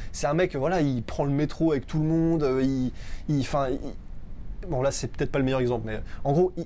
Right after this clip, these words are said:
il, vraiment, il est tellement normal, tellement humain, parce qu'il vient vraiment, vraiment de la dèche quand même. Et, euh, et en fait, Fedor disait, euh,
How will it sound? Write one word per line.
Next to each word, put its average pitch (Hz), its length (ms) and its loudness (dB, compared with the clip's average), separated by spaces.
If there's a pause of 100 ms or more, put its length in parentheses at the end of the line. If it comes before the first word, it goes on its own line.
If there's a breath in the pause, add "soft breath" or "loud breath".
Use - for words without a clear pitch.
il, 131 60 2
vraiment, 180 320 2
il 135 140 2
est 123 160 -4
tellement 208 380 0
normal, 175 680 2
tellement 190 340 2
humain, 180 200 2
parce - 160 -2
qu'il 135 140 -2
vient 135 180 0
vraiment, 151 440 2
vraiment 143 260 2
de 131 80 0
la 131 80 4
dèche 123 200 -2
quand 120 100 -2
même. 110 100 -4 (580 loud breath)
Et, 185 220 6
euh, 131 560 -2 (400)
et 165 100 4
en 170 80 2
fait, 220 340 -2 (180)
Fedor 165 500 0
disait, 151 400 2
euh, 117 640 2